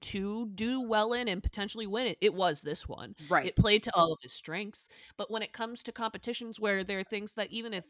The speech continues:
Speaker 1: it doesn't play to Tyson's strengths, Tyson still b-, busts ass, and same with Sarah, and same with Angela, same with Kyland. You know, like, it's like they will really show, there's a, there's a good group of people in here that are like, "Yep,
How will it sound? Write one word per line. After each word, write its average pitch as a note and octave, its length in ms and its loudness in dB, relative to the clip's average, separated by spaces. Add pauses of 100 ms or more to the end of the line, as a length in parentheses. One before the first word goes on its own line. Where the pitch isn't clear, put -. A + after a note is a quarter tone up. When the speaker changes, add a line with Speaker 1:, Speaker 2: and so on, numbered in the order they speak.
Speaker 1:
it - 120 -4
doesn't G3 240 -4
play G3+ 180 -2
to E3 60 -4
Tyson's G#3+ 440 -6
strengths, D3 340 -12
Tyson E3+ 340 -4
still F#3 440 -2 (260)
b-, D#3+ 760 -20 (200)
busts F#3 380 -4
ass, G#3+ 380 2
and D3+ 120 -8
same E3 200 -6
with F#3 100 -6
Sarah, A#3 360 0
and D3 120 -4
same C#3 160 -8
with E3 180 -4
Angela, G3 460 0 (420)
same F3+ 220 -4
with F#3 140 -4
Kyland. A3 520 0 (300)
You G3 100 -2
know, G3 140 0
like, F3+ 280 0
it's F3+ 160 -8
like F3+ 300 -2
they G3+ 140 -2
will F#3+ 540 2 (560)
really G3+ 500 0
show, F#3 560 2
there's G3 160 0
a, F#3 120 -2
there's F3+ 320 -2
a F3 40 -6
good G#3 280 -6 (460)
group F3 360 -2
of G3 80 2
people G3+ 320 2
in E3+ 80 0
here E3 200 -4
that D#3 140 0
are D#3+ 80 0
like, D#3 220 -2
"Yep, G#3 160 2